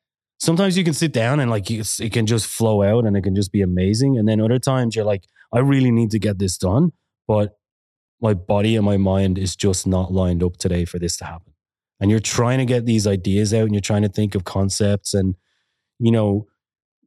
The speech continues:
with Zaprite as well, like, it kinda comes in a little bit in Zaprite where I'm just trying to figure out, okay, like, I need to add this feature. Do I really need to add this feature? Is it important?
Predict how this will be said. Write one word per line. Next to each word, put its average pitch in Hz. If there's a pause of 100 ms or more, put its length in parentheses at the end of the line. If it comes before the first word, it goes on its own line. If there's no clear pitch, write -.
(120)
with 135
Zaprite 131
as 110
well, 120
like, 117
it 104
kinda 113
comes 113
in 113
a 110
little 110
bit 107
in 104
Zaprite 104
where 104
I'm 104
just 107
trying 110
to -
figure 107
out, 107
okay, 104
like, 98 (1300)
I 110
need 117
to 110
add 110
this 107
feature. 95
Do 120
I 117
really 123
need 101
to 98
add 90
this 90
feature? 90
Is 110
it 113
important? 98